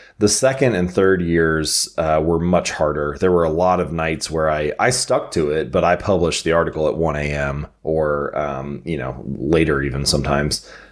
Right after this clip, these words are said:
Um, so it, it became kind of, like, grueling because I was starting to stay up so late to get 'em done every time.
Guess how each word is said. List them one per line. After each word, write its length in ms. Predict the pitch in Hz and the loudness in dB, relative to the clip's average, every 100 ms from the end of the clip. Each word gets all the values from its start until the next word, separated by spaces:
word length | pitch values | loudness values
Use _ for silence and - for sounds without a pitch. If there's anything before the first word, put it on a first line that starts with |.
| - | -2
Um, 420 | 85 78 76 76 | -2 -2 -6 -12
so 200 | - 107 | -2 2
it, 140 | 110 110 | 2 0
it 100 | 120 | 0
became 380 | 117 107 156 151 | -2 0 0 0
kind 220 | 135 120 | 0 0
of, 100 | 95 | 2
like, 380 | 85 78 76 - | 0 0 -2 -10
grueling 640 | 98 104 98 92 82 80 | -2 2 4 2 0 -4
because 320 | 76 78 92 85 | -8 -4 -2 2
I 120 | 82 | 0
was 220 | 78 76 | 0 -2
starting 400 | - - 92 80 | -2 2 2 2
to 80 | 76 | -2
stay 320 | - 92 78 | 0 0 2
up 160 | 90 90 | 0 0
so 180 | - 69 | -2 -2
late 360 | 69 71 69 | -4 -4 -6
to 80 | 76 | -4
get 160 | 69 80 | 0 0
'em 140 | 71 | 0
done 480 | 69 82 76 69 69 - | 0 2 2 -4 -8 -4
every 240 | 67 65 | -2 -2
time. 380 | - 50 69 | -4 -4 -4